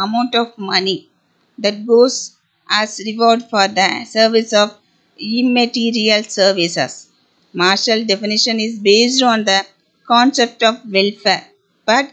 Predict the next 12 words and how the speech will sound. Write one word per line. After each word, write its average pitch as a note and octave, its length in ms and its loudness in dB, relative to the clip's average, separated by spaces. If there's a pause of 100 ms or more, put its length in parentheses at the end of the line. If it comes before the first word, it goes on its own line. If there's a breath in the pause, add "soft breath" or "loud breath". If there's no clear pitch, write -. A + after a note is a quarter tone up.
it A3 180 -10
is A3 220 -4
not A#3+ 380 -2
clearly A3+ 480 0 (120)
defined. C#4+ 540 -2 (640)
Welfare D#4+ 480 2
varies A#3+ 440 0
from A3+ 220 -4
person A#3 460 2
to A3+ 100 0
person, F3+ 640 0
country A#3+ 400 -2